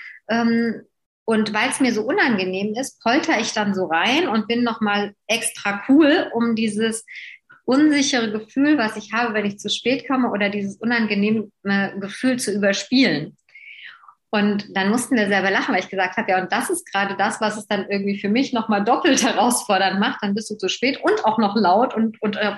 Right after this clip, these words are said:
unterbrichst sozusagen die, ja, die, ähm, Besprechung.“ Und dann haben wir das angesprochen und hinterher war es so, dass er gesagt hat, „Ja, und das ist auch,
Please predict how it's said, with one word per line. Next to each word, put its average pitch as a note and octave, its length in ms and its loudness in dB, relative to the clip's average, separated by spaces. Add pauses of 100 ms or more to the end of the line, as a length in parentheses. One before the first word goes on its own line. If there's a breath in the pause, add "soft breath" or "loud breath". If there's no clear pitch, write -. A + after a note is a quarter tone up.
(220)
unterbrichst G#3 560 -2
sozusagen G#3+ 640 0
die, G3+ 320 -2 (520 loud breath)
ja, G3+ 200 0
die, F#3+ 260 -2
ähm, F3+ 380 -4
Besprechung.“ B3 640 -2 (1600 loud breath)
Und G#3+ 100 0
dann A3+ 160 2
haben A#3+ 100 2
wir A#3 60 2
das G#3 160 -2
angesprochen C#4 720 0
und A3 320 -4 (120)
hinterher B3+ 340 0
war B3 120 0
es A#3+ 100 -4
so, A#3+ 80 -2
dass A3 200 -4
er G3+ 80 -4
gesagt G#3 220 -4
hat, G#3+ 140 -6
„Ja, A#3+ 280 0
und G#3 80 -2
das G3+ 120 -10
ist - 120 -10
auch, G#3 120 -10